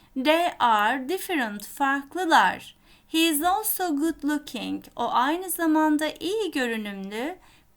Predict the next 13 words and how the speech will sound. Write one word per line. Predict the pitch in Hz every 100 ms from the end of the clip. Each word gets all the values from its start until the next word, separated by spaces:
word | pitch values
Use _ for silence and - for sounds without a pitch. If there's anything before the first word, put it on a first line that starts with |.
| -
cool, | 349 240 208 294 370
sakin, | - 285 254 247 - 196 208 277 330 - - - -
and | 254 254 262 262 _ -
entertaining | 370 359 - 294 - 247 220 208 208 208
ve | 233
eğlenceli. | 262 269 269 262 247 240 233 208 202 196 - _ _ _ _
"These | 269 294 392 453 - -
characteristics", | 359 403 - - 262 220 214 - - 202 269 311 - - - - -
bu | 262 339 403 381 - -
karakteristik | 277 269 277 277 294 277 - 294 - 247
özellikler, | 233 226 208 208 208 214 214 208 262 330 - - -
"make | 277 294 370 466 440 - -
him | 240 208 240 311